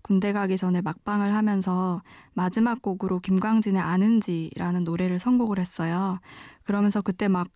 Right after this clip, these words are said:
대성통곡 오열하던 <laughs> 기억이 떠올라서 이 노래를 일부러 다시 찾아 듣지는 못하겠더라고요. 근데 가끔 어디서 이 노래가 나오면 정말 몇 년 전에 그 상황 그대로 정확히 기억이 나요.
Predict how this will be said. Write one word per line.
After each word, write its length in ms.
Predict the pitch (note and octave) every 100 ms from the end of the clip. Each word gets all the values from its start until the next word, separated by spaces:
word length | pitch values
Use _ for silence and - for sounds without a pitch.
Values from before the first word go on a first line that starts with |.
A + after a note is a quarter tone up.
| _
대성통곡 1120 | - G3+ A#3 A#3 A3+ A3 _ C#4 C4 A#3 G#3 -
오열하던 760 | - F#3+ G#3+ A3+ G#3+ G3+ F#3+ F#3
<laughs> 320 | - - -
기억이 300 | - F#3+ G3
떠올라서 680 | G3 A3+ A#3 F#3 G#3 G3+ F#3 - - - -
이 100 | -
노래를 600 | G#3 A3+ A3 F#3+ F#3 F3+ E3+
일부러 280 | F3+ G3 G3
다시 300 | F#3 F3+ A3
찾아 260 | C#4+ C4+
듣지는 400 | A#3+ F#3 - G3
못하겠더라고요. 960 | F#3 E3+ A3+ G#3+ G3+ F#3 E3+ - E3+ F#3 - - - - _ _ _
근데 220 | - G#3+
가끔 360 | G3 F#3 A#3+ G#3+
어디서 340 | F3+ G#3 A#3+ G#3
이 80 |
노래가 320 | F#3+ A3+ A3+ G#3+
나오면 500 | G3 F#3+ F#3 F#3+ F#3
정말 460 | F3+ F3+ F3 F3+ -
몇 180 | F3
년 220 | G3 A#3+ A3
전에 280 | F#3+ F3
그 100 | F3
상황 320 | F#3 G#3+ G3+ F#3
그대로 540 | F#3+ G#3+ A3+ F3 D3
정확히 440 | - E3+ F3 - E3
기억이 320 | E3+ D#3+ -
나요. 280 | - -